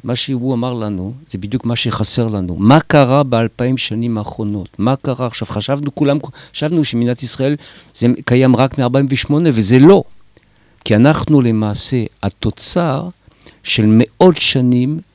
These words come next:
של חתירה ליותר טוב, חתירה לדעת יותר טוב, חתירה לה-, להיטיב עם העולם. ולכן,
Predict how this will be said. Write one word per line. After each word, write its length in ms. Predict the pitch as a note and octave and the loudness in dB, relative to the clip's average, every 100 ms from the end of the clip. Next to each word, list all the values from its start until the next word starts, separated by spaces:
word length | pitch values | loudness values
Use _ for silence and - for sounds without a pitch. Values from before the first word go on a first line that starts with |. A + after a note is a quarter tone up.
| _ _ _ _ _ | _ _ _ _ _
של 420 | - - - A2+ - | -6 -2 0 -2 -2
חתירה 720 | - A#2 - A#2 B2 C#3 C#3+ - _ - | -6 -6 0 0 2 -2 -4 -12 _ -10
ליותר 760 | F2 - - A#2 G2+ - D3 A2+ | -10 -10 -6 -4 -2 2 2 2
טוב, 260 | - A2+ F2+ - | -4 -4 -4 -10
חתירה 560 | - G2 - G#2+ A#2+ B2 - _ | -10 -8 -6 -6 -4 -6 -10 _
לדעת 480 | F#2 F#2 G#2+ C3+ - | -8 -4 -2 -2 -4
יותר 200 | A#2+ A2+ | -4 -4
טוב, 280 | - A2+ G2 - _ _ _ | -2 -6 -6 -14 _ _ _
חתירה 480 | - G2 A2+ A2 A#2 - | -10 -8 -6 -6 -6 -6
לה-, 200 | G2 F#2+ F#2 _ | -4 -4 -6 _
להיטיב 420 | F#2+ F#2+ - F3+ D#3+ | -4 -4 -2 0 0
עם 160 | C3+ | 0
העולם. 340 | B2 G#2+ F#2+ F#2 G#2 _ _ _ _ _ _ _ _ _ _ _ | -2 -4 -8 -12 -16 _ _ _ _ _ _ _ _ _ _ _
ולכן, 520 | F#2 G2 - G3 G3 | -4 -2 -2 -2 0